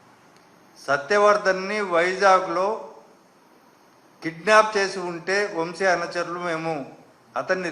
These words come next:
రెస్క్యూ చేశామని పోలీసు వాళ్ళు ఒక కథ అల్లి, పదమూడవ తేదీ ఉదయం ఏడు గంటలకి వైజాగ్లో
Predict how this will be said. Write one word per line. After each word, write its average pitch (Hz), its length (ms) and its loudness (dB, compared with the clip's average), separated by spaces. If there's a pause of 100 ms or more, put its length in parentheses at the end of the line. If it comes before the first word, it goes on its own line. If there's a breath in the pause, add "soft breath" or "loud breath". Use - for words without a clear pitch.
రెస్క్యూ 160 300 -6 (100)
చేశామని 170 500 -2 (100)
పోలీసు 160 320 -6
వాళ్ళు 151 180 -2
ఒక 131 120 -6 (120)
కథ 117 240 -4
అల్లి, 170 240 -6 (1080)
పదమూడవ 208 500 2
తేదీ 190 180 0 (120)
ఉదయం 190 220 -2 (120)
ఏడు 160 180 0
గంటలకి 170 460 -4 (840)
వైజాగ్లో 165 600 2